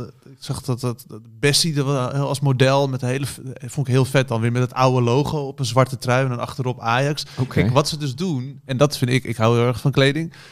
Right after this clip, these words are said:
Speaker 1: Ehm, ik vind het altijd moeilijk om dan met een, toch met een Ajax shirtje dan over straat te gaan. Maar zij maken dus v-, gewoon mooie kleding, met daar dus een Ajax logootje op.
Speaker 2: Ja.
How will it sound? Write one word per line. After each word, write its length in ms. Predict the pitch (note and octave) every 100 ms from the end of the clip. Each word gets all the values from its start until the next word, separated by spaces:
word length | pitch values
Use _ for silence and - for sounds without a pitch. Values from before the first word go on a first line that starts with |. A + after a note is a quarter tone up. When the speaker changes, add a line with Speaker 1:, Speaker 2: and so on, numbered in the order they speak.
| - _ _
Speaker 1:
Ehm, 200 | A2 A2 A2
ik 60 | A2
vind 160 | C#3
het 80 | B2+
altijd 180 | C3 B2+
moeilijk 260 | C3+ D3+ -
om 120 | B2+
dan 100 | A#2+
met 140 | A#2
een, 260 | A#2+ A2+ -
toch 160 | - -
met 120 | C#3
een 240 | C3 A#2+ -
Ajax 380 | A2 A#2+ C3+ -
shirtje 360 | C3+ B2+ -
dan 220 | B2 A#2+
over 200 | A#2 A#2
straat 300 | A2+ C3+ B2+
te 80 | C3
gaan. 280 | - D#3 E3 - -
Maar 100 | B2
zij 100 | C3+
maken 240 | C#3 C#3
dus 280 | C3+ A#2+ - _ _ _ _ _
v-, 100 | _ - -
gewoon 200 | - C#3
mooie 300 | B2+ D3 D#3+
kleding, 460 | A2+ A2+ G2+ E2+ G2
met 160 | - A#2+
daar 160 | A#2 A#2
dus 220 | A#2 -
een 80 | B2
Ajax 280 | A#2 A#2 A2+
logootje 440 | G2+ G#2 G#2+ -
op. 140 | - A#2+
Speaker 2:
Ja. 140 | A#2